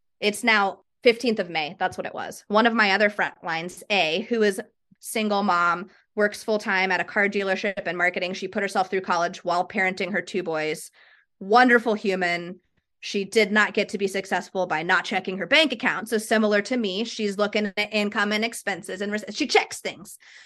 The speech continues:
So she had just applied for a refinance. And, you know, they go through all the big scary stuff. And they're like, "We're gonna open your credit report for this time period and don't let any major deposits come in and out of your bank account."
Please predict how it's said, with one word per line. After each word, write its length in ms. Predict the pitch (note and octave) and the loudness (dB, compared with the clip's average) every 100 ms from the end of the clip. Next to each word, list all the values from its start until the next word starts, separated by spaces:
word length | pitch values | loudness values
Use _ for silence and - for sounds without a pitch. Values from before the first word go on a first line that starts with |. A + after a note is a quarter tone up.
| - | -20
So 280 | - B3 G#3+ | -4 0 0
she 380 | A3 - C4+ D#4 | -2 -6 -4 -2
had 240 | C4+ A3 | -2 -4
just 400 | - A3 B3 - | -4 -6 -6 -6
applied 760 | C#4+ C#4+ A3 E3+ C3+ E3 F#3 G3+ _ _ _ _ - | -8 -6 -4 -2 -4 -6 -10 -12 _ _ _ _ -4
for 400 | G#3 G3+ G3+ G3+ - | 0 4 2 0 -2
a 60 | |
refinance. 840 | G#3 A#3+ B3 G3+ F3 C3+ F#3 - - _ - | 0 2 4 2 0 -10 -12 -14 -16 _ -2
And, 100 | A#3+ | 4
you 80 | C#4 | 8
know, 140 | C#4 | 8
they 80 | C4+ | 8
go 140 | C4 C4+ | 6 6
through 180 | C4+ | 6
all 340 | G#3+ B3 C#4+ D4 | 6 8 8 6
the 60 | |
big 180 | C#4 C#4 | 2 -2
scary 440 | - - C#4 B3 A#3+ | -6 -10 0 2 2
stuff. 320 | B3+ G3 - | 0 -2 -2
And 100 | G3 | -4
they're 120 | F#3 | -2
like, 260 | F3+ E3 - - G3+ | -2 -8 -10 -14 0
"We're 180 | G#3+ | 4
gonna 180 | G#3+ G#3 | 4 4
open 300 | A3 C#4+ E4 | 6 4 6
your 160 | D4+ D4 | 2 0
credit 400 | - G#3 C4 C4 | -6 0 4 4
report 380 | A#3+ G#3+ G#3+ G#3 | 4 2 0 0
for 120 | A3 | -2
this 220 | A3+ D#4+ - | 0 -2 -2
time 300 | C#4 C4+ A3+ | 0 2 2
period 340 | G#3 G3 F#3+ | 0 0 0
and 160 | F#3 F3+ - _ _ - | -2 -6 -20 _ _ 4
don't 280 | B3+ A#3+ | 4 6
let 160 | G#3+ G#3 | 4 4
any 300 | B3+ C#4+ D#4 | 0 0 2
major 560 | C4+ A#3 A#3+ A#3+ C4 C4 | 2 2 2 0 0 0
deposits 680 | C4 - B3+ B3 G3+ - - | 0 -2 2 2 2 -6 -10
come 220 | G#3+ F3+ | -10 -6
in 220 | A3 B3+ | 0 2
and 100 | C4+ | 6
out 160 | A3+ A3 | 6 4
of 100 | A3 | 2
your 120 | G#3+ | 2
bank 260 | D4 G#4 - | 2 0 -2
account." 520 | - F#3+ F3+ F3 | 0 0 2 0